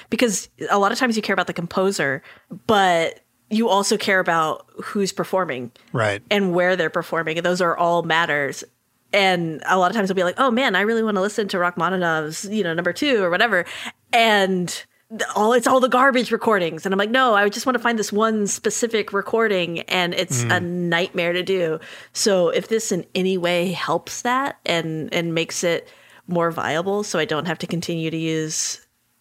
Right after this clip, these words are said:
Speaker 1: music files that I definitely acquired legally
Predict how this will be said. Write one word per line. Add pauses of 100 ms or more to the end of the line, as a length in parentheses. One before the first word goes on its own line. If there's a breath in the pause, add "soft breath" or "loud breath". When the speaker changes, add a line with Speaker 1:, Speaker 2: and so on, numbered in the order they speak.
(320)
Speaker 1:
music
files
that
I
definitely
acquired
legally